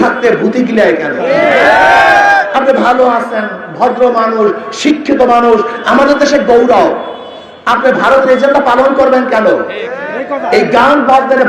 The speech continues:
ভারতের কৃষ্টি, কালচার, সংস্কৃতি, এটা বাংলাদেশের মানুষের সংস্কৃতি নয়, বরং এটা আমাদের জন্য হারাম। অনেক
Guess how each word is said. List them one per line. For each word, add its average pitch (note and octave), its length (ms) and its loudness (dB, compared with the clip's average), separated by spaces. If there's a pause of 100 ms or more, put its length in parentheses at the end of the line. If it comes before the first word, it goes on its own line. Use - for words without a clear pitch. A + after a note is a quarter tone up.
ভারতের C4+ 360 0
কৃষ্টি, C#4 260 -8
কালচার, B3 420 2
সংস্কৃতি, A3+ 640 0 (760)
এটা F#3+ 120 0
বাংলাদেশের G#3 540 0
মানুষের G#3+ 420 0
সংস্কৃতি F#3+ 540 -4 (100)
নয়, E3 240 2 (680)
বরং A3 220 4 (160)
এটা A#3+ 160 0
আমাদের A#3 300 0
জন্য G#3+ 140 -4 (100)
হারাম। C#4 400 2 (560)
অনেক A#3 340 0